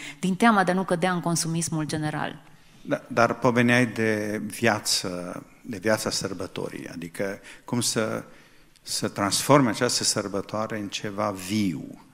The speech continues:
Speaker 2: da?
Speaker 1: Mhm.
Speaker 2: Să nu fie sterp, arid, da? Uh, tot ce scriu, uh, evangeliștii de ca-, pe care am pomenit,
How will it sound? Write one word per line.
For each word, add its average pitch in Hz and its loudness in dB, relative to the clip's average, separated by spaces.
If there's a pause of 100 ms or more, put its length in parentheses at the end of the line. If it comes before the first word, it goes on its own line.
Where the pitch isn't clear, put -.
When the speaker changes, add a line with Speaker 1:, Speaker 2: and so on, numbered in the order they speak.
(160)
Speaker 2:
da? 190 -6
Speaker 1:
Mhm. 170 -8
Speaker 2:
Să 269 -8
nu 101 -6
fie - -8
sterp, - -6 (340)
arid, 92 -4 (300)
da? - -10 (1300)
Uh, 107 -2 (580)
tot 170 2
ce - 0
scriu, 117 -4 (120)
uh, 110 -2
evangeliștii 98 -2
de - -14
ca-, - -8
pe 117 -4
care 113 -2
am 107 -2
pomenit, 98 -8